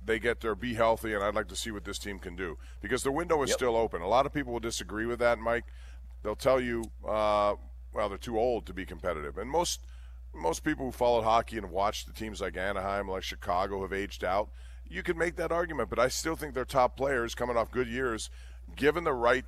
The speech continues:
Speaker 1: people around them, and I think they've done, I think Dubas has done a pretty good job real quickly in putting the right people around, and we'll see how far they go.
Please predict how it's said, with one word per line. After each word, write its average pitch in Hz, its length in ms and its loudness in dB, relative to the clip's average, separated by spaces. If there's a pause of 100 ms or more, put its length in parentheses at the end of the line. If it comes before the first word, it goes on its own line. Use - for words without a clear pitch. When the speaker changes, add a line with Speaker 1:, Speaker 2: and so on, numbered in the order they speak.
(100)
Speaker 1:
people 120 320 -2
around 110 360 4
them, 101 200 2
and 101 80 -2
I 104 100 0
think 113 200 -4
they've 113 160 -2
done, 123 260 2
I 104 120 0
think 110 200 -6
Dubas 120 320 -4
has 104 100 -8
done 104 140 0
a 98 60 -2
pretty 110 220 -6
good 120 120 -2
job 110 380 4 (120)
real 107 260 0
quickly 120 420 -2
in 95 80 -6
putting 113 220 -4
the 101 60 -4
right 101 200 0
people 95 240 -4
around, 98 240 0
and 87 80 -6
we'll 98 80 -6
see 120 160 -4
how 107 120 0
far 98 220 0
they 87 120 -2
go. 78 240 -4